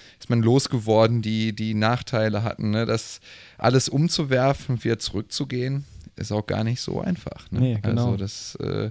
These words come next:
Speaker 2: Und dem sollte man sich immer bewusst sein, wenn man eben zum Beispiel fordert, dass der Bauer weniger oder mehr Blühstreifen einsetzen soll. Natürlich ist das super für die Biodiversität. Wir hatten das schon,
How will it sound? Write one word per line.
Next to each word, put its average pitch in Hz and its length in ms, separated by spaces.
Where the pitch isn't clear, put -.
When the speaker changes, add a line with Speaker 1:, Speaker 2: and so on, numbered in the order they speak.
Speaker 2:
Und 123 120
dem 127 140
sollte 131 200
man 127 120
sich 120 100
immer 127 160
bewusst 123 320
sein, 120 240
wenn 113 120
man 113 180
eben 117 200
zum 113 200
Beispiel 113 360
fordert, 113 520
dass 110 180
der 104 320
Bauer 110 600
weniger 104 1120
oder 107 200
mehr 113 200
Blühstreifen 120 800
einsetzen 107 480
soll. 107 160
Natürlich 139 300
ist 120 160
das 104 100
super 104 400
für - 140
die 101 120
Biodiversität. 101 840
Wir 98 80
hatten 107 140
das 104 120
schon, 104 240